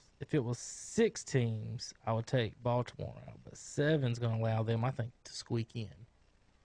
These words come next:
with at least nine wins. All right, in the N F C, forty-niners, Packers, Saints, Eagles, Seahawks, and Vikings. Rob already took my Vikings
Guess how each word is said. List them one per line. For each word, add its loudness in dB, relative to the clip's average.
with -8
at -8
least 2
nine 2
wins. -8
All 4
right, 4
in 4
the 2
N 8
F 8
C, 0
forty-niners, 6
Packers, 4
Saints, 4
Eagles, 6
Seahawks, 4
and 2
Vikings. 2
Rob 8
already 8
took 0
my 0
Vikings 2